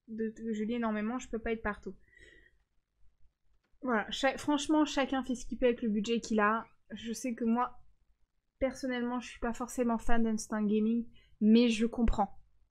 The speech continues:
Je comprends que quand on a envie de jouer aux Sims, c'est qu'on n'a pas les moyens de payer tous les packs plein pot.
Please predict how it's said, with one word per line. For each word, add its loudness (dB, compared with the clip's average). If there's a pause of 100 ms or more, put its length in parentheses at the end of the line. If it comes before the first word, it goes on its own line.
(1500)
Je -4
comprends -4
que 4
quand -8
on 0
a 0
envie -2
de 0
jouer -2
aux -2
Sims, -4
c'est -8
qu'on -4
n'a -4
pas -6
les 0
moyens 0
de -4
payer 0
tous -8
les 0
packs -4
plein -2
pot. -4